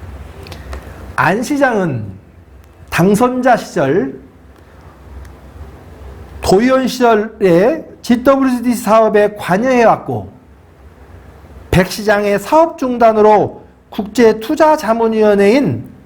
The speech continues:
엔아이에이비가 사업 지지 철회로 조직이 해체되었다는 점에 유감을 표명하고, 지더블유디씨 사업을 일 호 공약으로 시장에 당선되었으며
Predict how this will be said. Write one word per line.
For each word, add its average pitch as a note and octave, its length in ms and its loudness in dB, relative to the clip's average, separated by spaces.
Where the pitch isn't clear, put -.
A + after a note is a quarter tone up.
엔아이에이비가 A#3 1080 2
사업 D4 500 2
지지 A3 440 -2
철회로 E3+ 600 0
조직이 F3+ 540 2
해체되었다는 C4 880 2
점에 F3+ 540 0
유감을 C4 520 4
표명하고, G#3+ 840 0
지더블유디씨 A3 840 -2
사업을 F#3 640 2
일 E3+ 220 4
호 D4+ 160 6
공약으로 B3+ 840 2
시장에 A#3 380 0
당선되었으며 F#3+ 1300 0